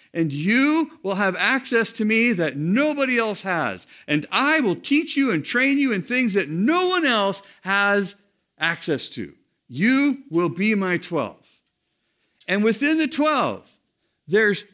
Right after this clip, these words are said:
Peter, James, and John. Peter, James, and John experienced things that the other nine did not get in on.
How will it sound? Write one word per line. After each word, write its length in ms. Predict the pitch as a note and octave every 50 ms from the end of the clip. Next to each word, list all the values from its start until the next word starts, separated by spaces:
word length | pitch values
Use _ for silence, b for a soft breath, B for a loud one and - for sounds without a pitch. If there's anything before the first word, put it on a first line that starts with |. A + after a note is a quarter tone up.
| _ -
Peter, 300 | - D4+ D#4 D#4+ D#4 B3
James, 340 | G#3+ B3+ B3+ B3+ A#3+ G3+
and 140 | A#3+ A#3 G#3
John. 340 | E3 F#3 G3+ F#3+ D#3 G2+ F2 - _ _ _ _ _ _ _ _ _ _ _ _ _ _ _ _ _ _ _ _ _ _ _ _ _ _ _ _ _ _ _
Peter, 300 | - B3+ D4 D#4+ E4 D#4
James, 300 | C#4 C#4+ C#4+ C#4+ B3+ B3
and 120 | C4+ A#3
John 300 | F3+ G3+ F#3 F3+ F3+ F3+
experienced 640 | F3+ F3 - - - - B3+ C4 C4+ C4+ C4 - -
things 300 | - A3 A3 G#3+ G3+ -
that 160 | G3+ G3 F#3+
the 180 | G#3+ G#3 F#3+ -
other 340 | F#3+ G#3+ B3+ C4 C4+ B3+ A#3+
nine 520 | G#3+ G#3+ A3 A3 A3 A3+ A3+ A#3 A#3 G#3+
did 180 | G3 G3+ F#3+ F#3+
not 220 | G#3 G#3 G3+ F#3+
get 180 | G#3 A3 A#3 G3+
in 160 | A3 A3+ A3+
on. 180 | F#3 A2+ F2+